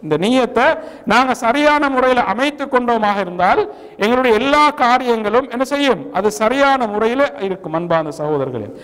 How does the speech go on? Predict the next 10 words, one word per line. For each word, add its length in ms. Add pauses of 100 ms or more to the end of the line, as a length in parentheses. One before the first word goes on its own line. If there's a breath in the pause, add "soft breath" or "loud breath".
(180 loud breath)
அப்ப 160
இந்த 180
நீயத்துடைய, 680
இதனால 300
தான் 140
நபி 240
ஸல்லல்லாஹு 460
அலைஹி 200
வஸல்லம் 200
அவர்கள் 400